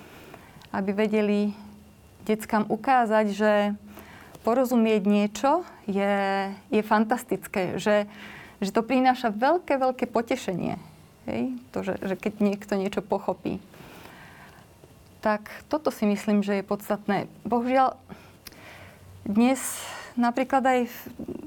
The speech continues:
u študentov našich niekedy nevidím tú snahu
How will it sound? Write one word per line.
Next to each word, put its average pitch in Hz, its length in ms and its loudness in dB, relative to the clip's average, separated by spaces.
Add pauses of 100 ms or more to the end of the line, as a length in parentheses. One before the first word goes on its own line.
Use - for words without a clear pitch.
u - 100 -8
študentov 254 520 2
našich 233 420 0
niekedy 220 720 2
nevidím 233 560 4
tú 220 120 -2
snahu 214 600 2